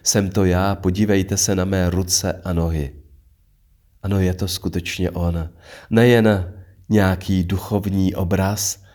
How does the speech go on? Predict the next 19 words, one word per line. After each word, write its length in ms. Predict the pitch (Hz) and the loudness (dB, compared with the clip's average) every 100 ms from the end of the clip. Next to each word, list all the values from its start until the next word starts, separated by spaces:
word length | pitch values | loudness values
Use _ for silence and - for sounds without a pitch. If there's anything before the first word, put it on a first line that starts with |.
| _ _ _ | _ _ _
ale 280 | 101 92 87 | -2 0 0
on, 380 | 90 98 104 113 | 0 0 2 0
vzkříšený 720 | - - - 98 90 110 101 95 | -4 -6 -4 -4 0 2 2 0
Kristus 640 | 98 98 - 107 107 - - - | -2 -2 -2 -2 -2 -4 -10 -16
se 160 | - 107 | -2 0
svým 360 | - 101 92 90 | 0 0 -2 -2
oslaveným 680 | 92 98 90 90 85 78 | -2 0 0 0 0 -2
tělem. 500 | 76 82 80 73 73 - - _ _ _ _ _ _ _ _ _ _ _ _ | -4 -4 -2 -4 -10 -14 -20 _ _ _ _ _ _ _ _ _ _ _ _
Bůh 420 | 107 104 95 - | 0 2 2 -4
totiž 600 | - 101 101 92 - - - - | -6 -4 -2 -2 -2 -6 -18 -14
stojí 420 | - - 107 95 92 | -8 0 2 2 2
nejen 320 | 95 101 101 | 2 2 0
o 360 | 101 92 90 87 | -2 -2 -2 -4
duchovní 580 | 87 87 98 92 101 95 | -4 -2 -2 -2 0 2
hodnoty, 600 | 87 87 98 98 87 92 - - - _ - | 0 0 -2 -2 -6 -6 -12 -20 -20 _ -6
ale 520 | 98 95 92 87 87 - - - - | -2 0 0 0 -4 -12 -20 -16 -4
proměňuje 640 | 101 98 101 101 101 98 | 0 2 2 2 2 2
celého 480 | - 95 90 90 90 | 0 0 0 0 -2
člověka. 720 | 87 87 85 87 85 82 76 | -2 -2 0 -2 -2 -6 -8